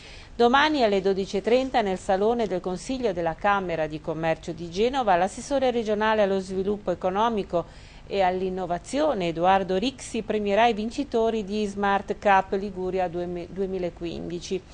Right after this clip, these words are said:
giunto alla terza edizione. Si tratta del concorso di idee imprenditoriali innovative,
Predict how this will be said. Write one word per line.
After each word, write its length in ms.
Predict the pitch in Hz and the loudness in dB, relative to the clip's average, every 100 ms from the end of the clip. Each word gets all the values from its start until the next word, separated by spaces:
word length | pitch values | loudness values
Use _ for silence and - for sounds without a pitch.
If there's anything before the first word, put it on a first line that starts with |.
| - - - | -18 -16 -6
giunto 420 | 208 285 320 330 | 0 0 2 4
alla 160 | 226 | 4
terza 420 | 196 208 190 190 185 | 4 4 2 2 -6
edizione. 680 | 180 240 - 156 - 151 | -4 -8 -8 -6 -6 -6
Si 180 | 170 - | -8 -6
tratta 380 | 180 185 190 190 | 2 2 4 2
del 180 | 185 185 | 0 -2
concorso 600 | 202 190 214 262 - 214 | -2 0 0 0 -2 -4
di 100 | 170 | -4
idee 420 | 170 208 233 185 - | 2 4 6 4 -2
imprenditoriali 1120 | - 254 247 208 196 196 226 220 240 254 233 - | -6 -4 -2 -2 -2 -2 -2 2 4 4 0 -8
innovative, 1000 | - 262 220 180 165 170 190 175 175 180 | -8 -6 -2 -2 -2 -4 -4 -2 2 0